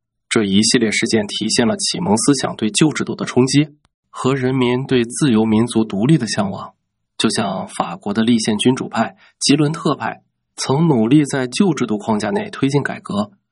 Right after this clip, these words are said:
中国的立宪派、革命派也希望实现君主立宪或民主共和，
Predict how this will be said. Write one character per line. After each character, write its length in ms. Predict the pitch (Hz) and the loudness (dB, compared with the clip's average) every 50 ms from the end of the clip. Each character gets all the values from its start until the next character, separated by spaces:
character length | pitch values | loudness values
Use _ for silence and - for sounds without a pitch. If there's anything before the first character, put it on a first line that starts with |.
| _ _ _ - | _ _ _ -4
中 200 | - 110 107 110 | 0 0 2 2
国 120 | 107 107 | 2 0
的 80 | 104 107 | 0 2
立 160 | 110 113 107 | 2 2 0
宪 180 | 107 113 107 | 0 -2 -4
派、 160 | 101 104 110 104 | -2 -2 -4 -4
革 200 | - - 101 101 | -4 -2 0 0
命 160 | 127 151 143 | 2 2 0
派 240 | 110 110 104 - - - - - _ | -2 -4 -6 -8 -10 -18 -20 -6 _
也 160 | - 110 113 110 | 2 2 2 2
希 160 | - - 170 | 0 0 0
望 140 | 175 170 139 | 0 0 0
实 180 | - - 120 | -2 -2 -2
现 200 | - - 110 104 | 0 0 -2 -2
君 240 | - - 123 120 120 | 0 2 2 2 2
主 160 | 120 - - | 2 -2 -2
立 160 | 101 104 110 | 0 0 2
宪 240 | 113 - - 131 123 - | 2 2 2 0 0 -2
或 220 | - - - - | -6 -4 -4 -4
民 200 | - - 104 101 | -2 0 0 0
主 140 | 120 - - | 0 0 0
共 180 | - - 135 123 | 0 0 0 0
和， 360 | - - 120 107 110 113 - | -2 -6 -4 -4 -4 -4 -6